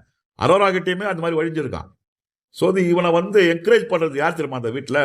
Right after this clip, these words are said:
பார்வதி கூட ஒரு சில இடங்களை கட்டிது. இந்த வியானான்னு ஒண்ணு இருக்குது பாருங்க, விஷ பூச்சிங்க அது. ஐயையையோ, அது கானா வினோத் மேல பயங்கர காண்டு. எல்லாத்துக்கும் கானா வினோத்தை தான் கொண்டு வர்றது. வியானாக்கு பாத்தீங்கன்னா கானா வினோத் வந்து உருவகேலி பண்றாரு.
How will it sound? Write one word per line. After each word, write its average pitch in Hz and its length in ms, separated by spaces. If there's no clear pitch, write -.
பார்வதி 170 540
கூட 165 260
ஒரு 147 120
சில 143 160
இடங்களை 151 240
கட்டிது. 135 300
இந்த 95 100
வியானான்னு 190 480
ஒண்ணு 165 100
இருக்குது 135 200
பாருங்க, 98 220
விஷ 143 400
பூச்சிங்க 170 460
அது. 110 160
ஐயையையோ, 127 680
அது 120 240
கானா 143 300
வினோத் 135 320
மேல 147 240
பயங்கர 127 560
காண்டு. 131 400
எல்லாத்துக்கும் 135 560
கானா 147 200
வினோத்தை 127 240
தான் 131 200
கொண்டு 127 200
வர்றது. 120 340
வியானாக்கு 233 520
பாத்தீங்கன்னா 185 420
கானா 202 400
வினோத் 220 340
வந்து 214 160
உருவகேலி 196 360
பண்றாரு. 120 360